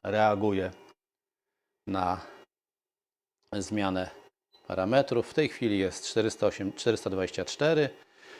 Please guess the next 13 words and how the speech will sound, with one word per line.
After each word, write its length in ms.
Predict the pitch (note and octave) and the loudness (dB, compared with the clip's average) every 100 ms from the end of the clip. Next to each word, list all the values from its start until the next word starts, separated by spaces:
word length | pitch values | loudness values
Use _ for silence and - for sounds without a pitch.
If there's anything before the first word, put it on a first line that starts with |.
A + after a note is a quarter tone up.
| - - - _ | -20 -20 -20 _
i 80 | G2+ | -8
duty 580 | G2 A#2+ A#2+ A#2 A2 A2 | 0 0 2 0 0 -4
trzydzieści 520 | - G#2 G#2+ G#2 - | -8 -4 -2 -2 -4
trzy 240 | - - | -4 -4
procent. 340 | F#2 - - G#2 | -4 -8 -10 -4
Także 240 | D3+ C3+ | 0 0
prąd 320 | - D3+ C#3 | 2 2 4
nie 120 | D#3 E3 | 4 6
ma 120 | B2 | 6
w 60 | |
tej 120 | - A#2 | 6 -2
chwili 360 | - A2 G#2 - - | 0 -4 -4 -10 -12
dziesięciu 720 | A#2 G#2+ G#2 - A2 - G#2 | -8 -6 -6 -4 -4 -4 -8